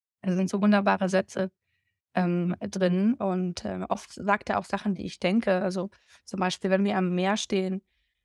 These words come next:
ähm, guck ich dann immer aufs Meer und sag lange gar nichts, also, weil es einfach für mich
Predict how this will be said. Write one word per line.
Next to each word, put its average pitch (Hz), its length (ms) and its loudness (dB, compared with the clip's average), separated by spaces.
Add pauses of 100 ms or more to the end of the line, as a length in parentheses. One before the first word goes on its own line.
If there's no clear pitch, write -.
(320)
ähm, 180 400 0
guck 240 200 -4
ich - 80 -10
dann - 160 -4
immer 196 180 2
aufs - 220 -6
Meer 190 220 2
und 190 120 0
sag 180 180 0
lange 180 220 2
gar 170 260 -2
nichts, 175 340 -4
also, 180 140 -2
weil 170 160 0
es 170 100 -8
einfach 180 200 -6
für - 140 -8
mich 175 360 -4